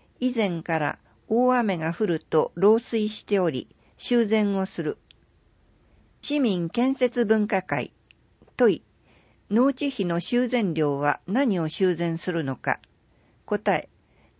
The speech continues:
農業用水路や農業用水管などの破損や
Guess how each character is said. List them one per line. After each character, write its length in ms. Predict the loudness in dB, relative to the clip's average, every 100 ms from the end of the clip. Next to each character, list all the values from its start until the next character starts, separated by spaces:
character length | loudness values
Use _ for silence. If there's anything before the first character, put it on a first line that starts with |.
| -2
農 260 | 2 4 4
業 240 | 6 6
用 220 | 6 4 4
水 220 | 0 0
路 200 | 2 2
や 200 | 0 0 -8 _ -4
農 260 | 2 2 4
業 240 | 4 4
用 220 | 4 2
水 300 | 0 -2 -2
管 260 | -2 -4 -2
な 140 | -2
ど 100 | -2
の 220 | -2 -4 -6
破 200 | -6 -4
損 400 | -2 0 0 0
や 220 | 0